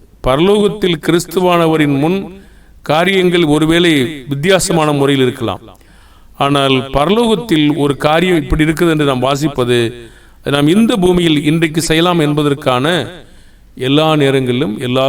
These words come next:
காரியத்திலும் அங்கீகாரம் கொடுக்காது. சரி, அதை குறித்து நாம் விரிவாக பாடத்திட்டத்திலே ஐந்தாம் அதிகாரம் படிக்கும்போது விரிவாக நாம் படிக்கலாம். அதுவரை தயவு செய்து காத்திருங்கள். பிதாவாகிய தேவன் நம்மை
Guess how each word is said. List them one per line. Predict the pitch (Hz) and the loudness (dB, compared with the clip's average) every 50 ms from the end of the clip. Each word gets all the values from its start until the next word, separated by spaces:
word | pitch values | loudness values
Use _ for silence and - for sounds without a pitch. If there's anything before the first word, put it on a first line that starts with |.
| 135 131 | -2 -2
காரியத்திலும் | - 123 123 120 117 120 123 117 120 139 170 - - - - - 117 | -2 -2 0 0 -2 -4 -6 -6 -4 -4 -6 -8 -12 -14 -10 -6 -4
அங்கீகாரம் | 131 135 143 151 131 123 110 107 110 120 131 147 - 120 131 - - - - - - | -4 -2 -2 -2 -2 -2 -2 -4 -4 -6 -6 -8 -12 -16 -20 -20 -20 -20 -16 -10 -8
கொடுக்காது. | 117 117 117 113 - 98 101 104 107 98 98 - - - - - - - - - - - - - - - | -6 -6 -6 -8 -10 -12 -12 -10 -12 -12 -14 -14 -18 -20 -20 -20 -20 -20 -20 -20 -20 -20 -20 -20 -10 -4
சரி, | - 147 143 | -2 0 2
அதை | 131 127 147 | 2 0 0
குறித்து | 143 139 139 139 - 156 156 147 | 0 -2 -2 -2 -2 -2 -2 0
நாம் | 120 120 143 202 240 123 - - - - 127 123 | 0 -2 -2 -4 -8 -12 -16 -20 -20 -8 -4 -2
விரிவாக | 127 131 135 127 123 117 110 98 - 131 175 220 - 131 175 - - - - - - - - - - - _ - _ - _ - - - - - - - | -2 0 0 0 0 -2 -2 -4 -6 -8 -10 -10 -14 -20 -20 -20 -20 -20 -20 -20 -20 -20 -20 -20 -20 -20 _ -20 _ -20 _ -20 -20 -20 -20 -20 -12 -6
பாடத்திட்டத்திலே | - 123 135 143 143 143 127 139 - 117 - - 113 - - 110 120 147 - - 117 - - 131 | -2 -2 0 0 2 0 0 -2 -4 -8 -6 -8 -8 -6 -4 -4 -4 -4 -4 -6 -8 -6 -2 -2
ஐந்தாம் | 139 147 143 143 143 135 131 | 0 0 0 0 0 0 0
அதிகாரம் | 127 123 123 123 117 113 107 | 0 2 2 2 0 0 0
படிக்கும்போது | 117 117 123 117 - - 107 104 110 117 151 190 - - - 92 127 139 | -2 -2 -2 -4 -6 -6 -6 -6 -6 -4 -4 -6 -8 -8 -14 -6 -2 0
விரிவாக | 156 180 208 202 170 151 135 123 143 147 | 0 2 2 2 0 0 -2 -2 -2 -4
நாம் | 131 113 101 | -4 -6 -8
படிக்கலாம். | 104 104 110 101 - 110 113 - 107 107 110 - - | -8 -8 -8 -8 -8 -8 -8 -8 -10 -12 -12 -8 -6
அதுவரை | 123 127 123 123 123 127 127 120 | -2 -2 0 0 0 0 0 -2
தயவு | 113 113 117 113 - | -2 -4 -4 -4 -6
செய்து | - 123 117 113 - - | -6 -6 -6 -6 -4 -4
காத்திருங்கள். | 113 110 - - - 101 104 113 147 214 - - - - - - - - - - - - - - - - - - | -4 -4 -6 -8 -12 -10 -8 -8 -8 -10 -12 -16 -20 -20 -20 -20 -20 -20 -20 -20 -20 -20 -20 -20 -20 -20 -10 -4
பிதாவாகிய | 131 131 139 139 135 131 131 131 131 131 131 127 120 | -2 0 0 2 0 0 0 0 0 0 0 0 0
தேவன் | 120 117 117 110 104 - 117 113 101 - - 113 | 0 0 0 -2 -4 -6 -10 -14 -18 -12 -8 -6
நம்மை | 113 113 110 107 | -4 -2 -2 -4